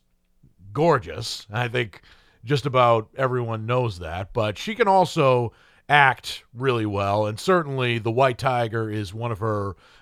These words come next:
best acting jobs in the film. But overall, Adarsh Gourav is an actor with whom I'm not entirely familiar. When, when I say that Priyanka Chopra is most familiar to re-, Western audiences than other Indian actors, I mean that,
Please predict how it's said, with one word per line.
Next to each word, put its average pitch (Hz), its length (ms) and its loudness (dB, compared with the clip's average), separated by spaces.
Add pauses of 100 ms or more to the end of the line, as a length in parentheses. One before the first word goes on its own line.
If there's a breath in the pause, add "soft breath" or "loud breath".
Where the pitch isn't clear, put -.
best 147 340 4
acting 117 360 2
jobs 101 340 -4
in 92 80 -12
the 90 80 -10
film. 95 480 -8
But 190 300 8
overall, 143 760 4 (260 soft breath)
Adarsh 190 480 2
Gourav 123 720 4 (520)
is 143 160 -2
an 151 80 2
actor 160 360 2
with 135 160 -2
whom 156 240 0
I'm 131 220 -2
not 175 240 2
entirely 151 640 -4
familiar. 92 720 -8 (580 soft breath)
When, 170 480 2
when 190 140 6
I 196 100 6
say 185 320 4
that 147 260 4
Priyanka 151 420 2
Chopra 135 600 2
is 117 720 0 (760)
most 151 320 4
familiar 139 380 2
to 131 160 -2
re-, 123 140 2
Western 131 400 -2
audiences 123 460 0
than 113 120 -4
other 123 240 2
Indian 120 240 -2
actors, 117 360 -2
I 113 120 -6
mean 180 300 -2
that, 117 340 0